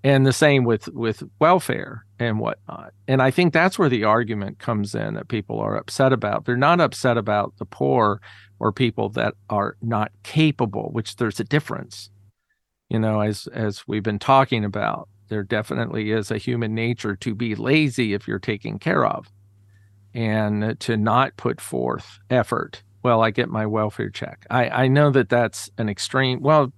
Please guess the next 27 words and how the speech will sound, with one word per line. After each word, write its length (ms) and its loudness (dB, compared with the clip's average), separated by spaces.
probably 460 2
isn't 240 -2
an 120 -2
extreme, 460 -2
but 100 -2
I'm 160 -2
putting 300 0
it 120 -2
in 120 -4
very 220 -2
simple 320 -6
terms. 580 -2
Um, 400 2
it's 220 -2
more 200 4
of 100 2
an 100 0
unconscious, 720 0
in 80 0
my 240 4
view, 260 -2
it's 180 -6
more 180 -4
of 100 -4
an 80 -4
unconscious 640 -2
mindset 600 -4